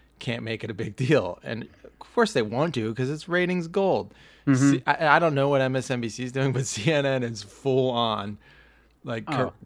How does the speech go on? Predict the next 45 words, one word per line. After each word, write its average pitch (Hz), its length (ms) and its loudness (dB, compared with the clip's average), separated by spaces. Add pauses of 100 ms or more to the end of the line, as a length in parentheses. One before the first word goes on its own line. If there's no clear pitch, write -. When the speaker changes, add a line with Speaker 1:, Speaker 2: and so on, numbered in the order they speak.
Speaker 1:
the 135 100 0
coronavirus. 131 800 2
Um, 139 240 -2
they 139 120 6
have 135 200 6
ed-, 147 180 4
everything 156 380 2
but 127 120 4
a 123 40 2
death 127 400 2
toll 107 260 -2
s-, - 300 -12
like, 113 280 -4
going. 117 460 -2 (500)
Uh, 135 200 -10
like, 131 280 -6
uh, 151 100 0
they, 143 320 4
they 139 140 4
probably 147 340 4
want 139 180 4
it 139 80 -2
to 139 80 -4
get 127 140 4
higher 127 340 4
so 135 120 -4
they 120 100 0
could 117 140 -16
get 123 160 -2
the - 60 -20
ticker 127 320 -2
<laughs> 110 200 -2
going. 156 400 2 (500)
Speaker 2:
Oh 107 360 0
yeah, 90 240 -10
they 101 160 -12
can, 104 280 -10
it's 123 180 -10
gonna 120 400 2
look 127 260 -2
like 117 220 2
a 113 100 0
GeoCities 113 720 0
website 104 500 -2
soon. 101 280 -4